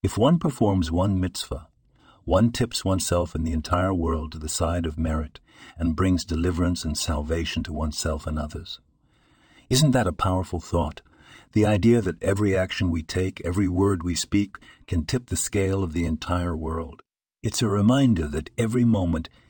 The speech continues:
is an opportunity for us to make a positive impact, to choose the path of mitzvot. It's easy to feel small and insignificant in the grand scheme of things, but Rambam reminds us that our actions hold immense weight.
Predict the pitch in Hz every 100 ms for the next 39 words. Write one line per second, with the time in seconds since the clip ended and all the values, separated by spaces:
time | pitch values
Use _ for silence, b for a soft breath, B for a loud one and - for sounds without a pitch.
0 | b b - 87 90 92 - 82 120 101
1 | 80 80 71 85 82 - 80 76 76 78
2 | - 85 80 76 80 78 78 78 80 -
3 | _ - b b b b b - - 113
4 | 95 - 76 80 80 76 73 80 78 -
5 | - 69 - - _ _ _ _ _ B
6 | B B B B B B B B B 120
7 | - 165 170 131 107 82 87 104 90 85
8 | - 101 92 85 78 78 80 90 95 -
9 | 90 95 101 - 85 78 80 80 85 87
10 | 85 - - 90 80 71 - - - 73
11 | - _ _ _ - 90 90 95 98 92
12 | 85 85 87 90 92 80 76 - 80 80
13 | 78 85 - - 76 73 78 73 76 76
14 | 82 82 - 76 69 -